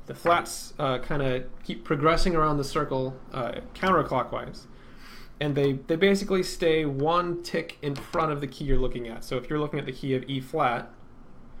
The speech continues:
um, you would have a B flat, an E flat, and an A flat. And that's basically how you would use a circle of fifths in terms of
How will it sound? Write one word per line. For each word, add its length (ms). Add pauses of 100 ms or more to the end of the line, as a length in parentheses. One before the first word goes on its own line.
(460)
um, 560
you 180
would 120
have 180
a 60
B 180
flat, 420 (200)
an 100 (100)
E 100
flat, 440 (260)
and 140
an 120 (160)
A 140
flat. 320 (1000)
And 100
that's 280
basically 580
how 160
you 140
would 120
use 200
a 60
circle 300
of 120
fifths 340 (320)
in 140
terms 540
of 360